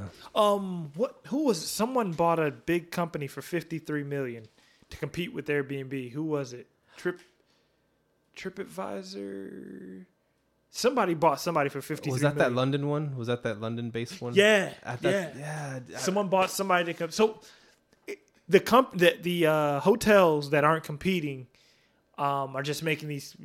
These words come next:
Speaker 1: B S commercials, of course. But I
Speaker 2: Yeah.
Speaker 1: forgot who it was. Some people are actually competing. Like, okay,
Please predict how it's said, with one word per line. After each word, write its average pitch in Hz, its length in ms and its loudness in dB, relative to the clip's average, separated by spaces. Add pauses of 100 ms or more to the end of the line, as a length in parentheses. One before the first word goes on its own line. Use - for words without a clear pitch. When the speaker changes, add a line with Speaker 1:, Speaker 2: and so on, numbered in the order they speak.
(300)
Speaker 1:
B 135 180 -6
S 123 140 -6
commercials, 139 480 -10
of 123 80 -20
course. 147 320 -2
But 135 180 -10 (240)
I - 60 -10
Speaker 2:
Yeah. 175 40 -6
Speaker 1:
forgot 156 400 4
who 151 80 4
it 143 40 4
was. 147 220 2
Some 233 160 6
people 202 200 8
are 151 120 4
actually 151 300 -2
competing. 135 500 -4
Like, 120 160 -6
okay, 143 400 0